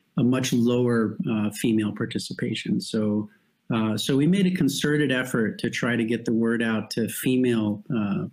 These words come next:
participants this year, and we successfully got, uh, like I said, near, nearly a third of the participants, uh, were, were females.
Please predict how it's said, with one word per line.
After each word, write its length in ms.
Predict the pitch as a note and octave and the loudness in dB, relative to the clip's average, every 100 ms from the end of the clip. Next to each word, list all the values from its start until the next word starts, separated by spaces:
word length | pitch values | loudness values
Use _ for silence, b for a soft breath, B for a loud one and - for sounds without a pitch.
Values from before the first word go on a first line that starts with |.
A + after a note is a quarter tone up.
| - | -6
participants 680 | B2 A#2+ A#2+ A#2 - G#2+ - | -4 -2 -2 -4 -2 -2 0
this 260 | A2+ G#2 | -2 -2
year, 180 | A2+ A2 | -2 0
and 100 | G#2+ | 0
we 60 | G#2+ | -2
successfully 640 | - G#2 - A2+ - G#2 | -2 -8 -4 -4 -2 -2
got, 280 | G2+ G#2 G2+ - B B B B - | 0 0 -2 -4 B B B B -4
uh, 200 | A2+ G#2+ | 0 0
like 180 | A2 G#2+ | 0 0
I 40 | A2 | -2
said, 240 | - G2+ | -2 0
near, 160 | C3 A#2+ | 2 2
nearly 380 | C3+ B2 A2+ | 2 2 2
a 40 | G#2 | 0
third 260 | - G#2+ | 0 0
of 80 | G#2 | 0
the 100 | G#2 | -2
participants, 800 | - G2+ A2 - G#2 G2 F#2+ - | -4 -4 -4 -4 -2 -2 -2 -2
uh, 220 | A2 G#2 | -2 -2
were, 240 | G#2+ G#2+ G2 | 0 -2 0
were 140 | A#2+ | -2
females. 680 | - A2 G2 F2+ - - | 0 0 0 0 -4 -8